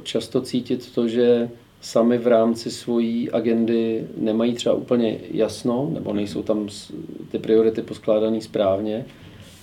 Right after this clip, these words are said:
Eh, s-, samostatný téma, kterýho se dotýká prakticky každý, je obecně prostě interní komunikace ve spojení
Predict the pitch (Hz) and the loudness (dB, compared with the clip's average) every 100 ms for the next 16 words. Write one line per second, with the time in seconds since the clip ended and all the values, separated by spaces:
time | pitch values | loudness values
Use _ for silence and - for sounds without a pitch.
0 | - - - - - 55 55 52 50 - | -20 -20 -20 -10 -4 -2 0 -2 -6 -12
1 | - - 214 208 - - - - 110 117 | -18 -18 -20 -20 -18 -14 -10 0 2 2
2 | - 117 120 120 117 110 110 113 113 113 | 0 0 2 0 4 4 6 4 2 0
3 | - - - - 113 110 107 110 - 117 | -8 -18 -12 -6 -4 -4 -2 -4 -2 -4
4 | 113 110 113 107 - - 120 113 107 104 | 2 2 2 -6 -8 -8 -6 -2 -2 -2
5 | 110 110 110 101 - 110 - 113 110 107 | -2 2 4 4 0 -2 -2 -4 -4 -8
6 | - 113 107 110 110 110 117 113 107 107 | 0 2 2 0 0 0 0 0 0 0
7 | 104 107 - 110 120 151 - - - 110 | 0 -2 0 0 -2 -8 -12 -12 -2 0
8 | 107 110 110 | 0 -2 -4